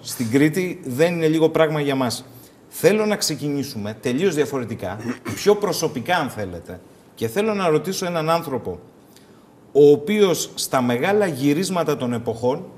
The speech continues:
και ήταν εντός, με πρωταγωνιστικό ρόλο σε πολλά από αυτά, και είδε όλες τις μεταλλάξεις της κοινωνίας των ανθρώπων.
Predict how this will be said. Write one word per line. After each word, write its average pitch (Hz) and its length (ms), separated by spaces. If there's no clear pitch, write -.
και - 160
ήταν 190 440
εντός, 131 540
με 131 160
πρωταγωνιστικό 135 720
ρόλο 123 360
σε - 140
πολλά 113 260
από 104 180
αυτά, 110 420
και 208 240
είδε 214 180
όλες 214 300
τις 160 140
μεταλλάξεις 139 920
της - 160
κοινωνίας 156 560
των 170 160
ανθρώπων. 151 520